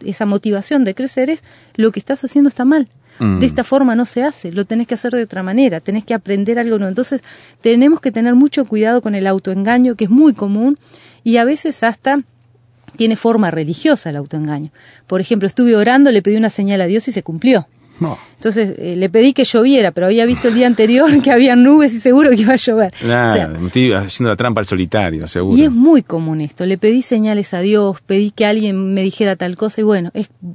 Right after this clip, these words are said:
Speaker 1: frecuente que que probablemente me equivoque con ese tipo de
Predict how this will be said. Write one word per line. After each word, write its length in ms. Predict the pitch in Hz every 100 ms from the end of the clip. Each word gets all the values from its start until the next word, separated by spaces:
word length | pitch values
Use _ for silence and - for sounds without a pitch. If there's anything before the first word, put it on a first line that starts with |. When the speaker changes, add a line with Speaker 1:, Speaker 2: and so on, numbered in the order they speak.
| 196
Speaker 1:
frecuente 580 | - 196 - 233 240 254
que 220 | 156 156 _ -
que 100 | 156
probablemente 720 | - 185 196 202 190 190 196
me 80 | 175
equivoque 420 | 185 190 165 160
con 160 | 160
ese 200 | 170 -
tipo 280 | 170 185 190
de 200 | 175 180